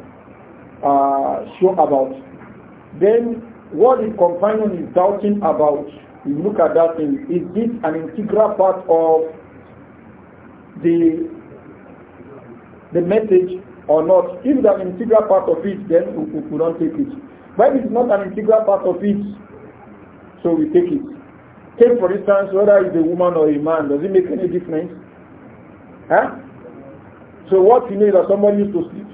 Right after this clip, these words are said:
sweep the mosque. A man or a woman doesn't make what? Big difference.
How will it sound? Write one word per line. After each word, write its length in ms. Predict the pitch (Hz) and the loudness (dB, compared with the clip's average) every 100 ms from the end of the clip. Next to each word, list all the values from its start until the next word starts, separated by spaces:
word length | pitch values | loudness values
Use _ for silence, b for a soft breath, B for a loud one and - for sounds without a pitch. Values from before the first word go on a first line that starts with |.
| - | -8
sweep 180 | 190 | -6
the 80 | 165 | -4
mosque. 300 | 165 165 - - - - - - - - - | 0 0 -2 -10 -16 -20 -20 -20 -20 -10 -4
A 60 | |
man 280 | 175 220 233 | 0 2 4
or 100 | 185 | 4
a 80 | 175 | 2
woman 440 | 175 196 170 175 | 0 -2 -4 -4
doesn't 260 | 170 185 196 | -2 -2 -2
make 140 | 185 185 | -2 0
what? 200 | 190 185 - - - - - - | 2 0 -4 -20 -20 -20 -20 -10
Big 160 | 156 - | -4 -2
difference. 400 | 165 165 143 131 | -2 -2 -4 -4